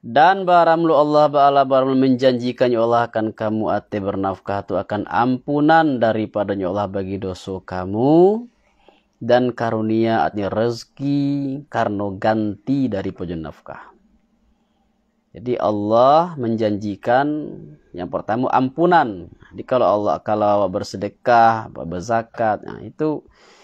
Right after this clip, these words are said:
Allah akan membe-, menjanjikan memberikan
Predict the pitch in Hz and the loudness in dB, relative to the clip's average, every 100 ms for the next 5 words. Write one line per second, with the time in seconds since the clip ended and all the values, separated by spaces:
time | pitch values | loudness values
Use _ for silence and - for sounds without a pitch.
0 | _ _ _ _ - 92 104 117 107 104 | _ _ _ _ -8 -6 0 0 0 -4
1 | 117 123 135 117 107 110 127 135 113 110 | -4 -2 -2 -2 -4 -2 -2 -2 -2 -2
2 | 104 98 104 - 117 110 98 95 - 101 | -2 -2 -8 -4 -4 -4 -6 -8 -8 -6